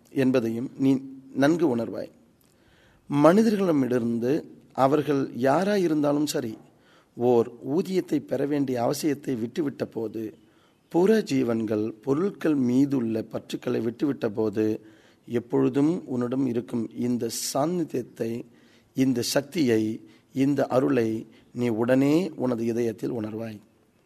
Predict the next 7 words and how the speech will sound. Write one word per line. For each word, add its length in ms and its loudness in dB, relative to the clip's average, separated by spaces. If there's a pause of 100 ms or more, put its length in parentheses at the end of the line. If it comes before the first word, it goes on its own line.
(220)
வேறு 340 -2
மருந்து 440 -2
இல்லை, 240 -8 (560)
இது 260 -2
ஒன்றே 440 4
மருந்து. 400 -4 (720)
விதிவிலக்கின்றி 880 2